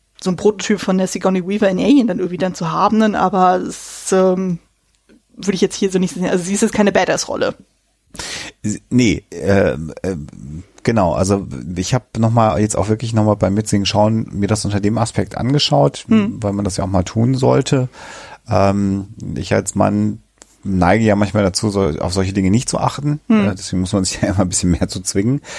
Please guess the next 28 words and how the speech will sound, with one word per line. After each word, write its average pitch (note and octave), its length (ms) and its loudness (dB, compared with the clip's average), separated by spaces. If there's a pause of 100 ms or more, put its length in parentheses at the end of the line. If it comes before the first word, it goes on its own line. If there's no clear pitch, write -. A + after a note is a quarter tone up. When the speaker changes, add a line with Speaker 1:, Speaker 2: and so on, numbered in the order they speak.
(340)
Speaker 2:
Ähm, G#2 420 2
und A2+ 100 0
ich A2+ 80 -2
war C3+ 120 2
dann D3 140 2
auch A#2 120 2
überrascht, B2 380 2
dass A2 80 0
sie A#2 160 -2
also G2+ 120 0
nicht, A2+ 380 -2
nicht, A2 380 -4
nicht G#2+ 280 -6
als - 200 -2
hysterisch C3+ 560 0
dargestellt C#3 720 2
wird. C#3+ 360 2
Also G2+ 160 -4
selbst G#2+ 360 0
in A2+ 160 0
den A2+ 180 4
Sequenzen, B2 640 2
in G#2 160 -2
denen A#2 300 2
sie A2+ 160 -2
ja G#2+ 160 2
dann G2 180 0
tatsächlich A2 440 -4